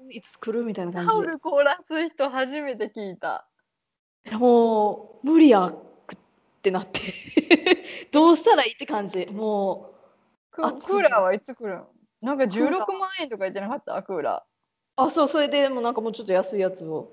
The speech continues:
Speaker 1: ちょっとか-、
Speaker 2: うん。
Speaker 1: 注文したんやけど、もうさすがにもうね、もう何でもいいからと思って。
Speaker 2: うん。<laughs> そうやな。
Speaker 1: で、十六万は高いけど、それはあかん。けど、とりあえず何でもええから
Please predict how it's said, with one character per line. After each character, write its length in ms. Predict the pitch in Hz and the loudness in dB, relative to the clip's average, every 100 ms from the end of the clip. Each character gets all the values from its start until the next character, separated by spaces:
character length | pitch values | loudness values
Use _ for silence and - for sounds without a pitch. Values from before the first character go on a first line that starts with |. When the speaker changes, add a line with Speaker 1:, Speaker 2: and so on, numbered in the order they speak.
| _ | _
Speaker 1:
ち 200 | - - | -20 -18
ょ 60 | - | -10
っ 20 | |
と 60 | 208 | -8
か-、 160 | 170 | -6
Speaker 2:
う 60 | 143 | -8
ん。 20 | - _ _ _ _ - | -12 _ _ _ _ -8
Speaker 1:
注 140 | 214 | -4
文 180 | 185 190 | -2 0
し 60 | |
た 80 | 202 | 2
ん 40 | 170 | 0
や 60 | |
け 80 | 151 | 0
ど、 100 | 170 | -2
も 80 | 185 | 0
う 40 | |
さ 160 | 294 285 | 4 6
す 80 | 302 | 6
が 100 | 285 | 4
に 80 | 285 | 2
も 200 | 320 294 | 2 2
う 20 | |
ね、 280 | 247 202 - - - _ | 2 0 -4 -14 -20 _
も 120 | 254 262 | 0 0
う 180 | 202 | 4
何 240 | 285 302 311 | 6 6 6
で 120 | 415 | 4
も 180 | 415 262 | 4 0
い 100 | 233 | 0
い 40 | |
か 140 | 233 202 | 0 0
ら 160 | 190 | 0
と 80 | 190 | -4
思 140 | 185 | -8
っ 20 | 180 | -10
て。 200 | - 208 | -8 -2
Speaker 2:
う 60 | |
ん。 40 | 202 | -2
<laughs> 0 | |
そ 80 | - - - 381 254 247 359 415 _ - | -2 -8 -6 2 2 2 -2 -10 _ 2
う 60 | |
や 160 | 247 196 | 4 4
な。 300 | 208 196 165 - _ _ | 4 2 0 -8 _ _
Speaker 1:
で、 140 | 269 214 | -8 0
十 180 | 359 | 2
六 180 | 415 415 | 4 2
万 120 | 415 | -2
は 80 | 359 | -4
高 260 | - - 247 | -6 -4 -4
い 100 | 208 _ _ | -4 _ _
け 120 | - | -8
ど、 280 | 196 220 202 220 | -6 -4 -4 -2
そ 80 | |
れ 60 | 311 | 0
は 80 | 294 | 2
あ 60 | |
か 180 | 277 262 | 2 0
ん。 80 | 240 - - _ _ _ | -2 -6 -20 _ _ _
け 120 | 285 | -2
ど、 520 | 240 240 208 - - - | 2 4 2 0 -12 -8
と 100 | - | -4
り 60 | 359 | -4
あ 40 | - - - | -2 2 4
え 80 | 427 | 6
ず 240 | - - - | 4 0 -2
何 300 | - 415 330 214 | 0 0 -2 -4
で 180 | - 571 | -4 -4
も 80 | 214 | 0
え 120 | 277 | 0
え 60 | 285 | 0
か 160 | 339 | 0
ら 120 | 247 | 0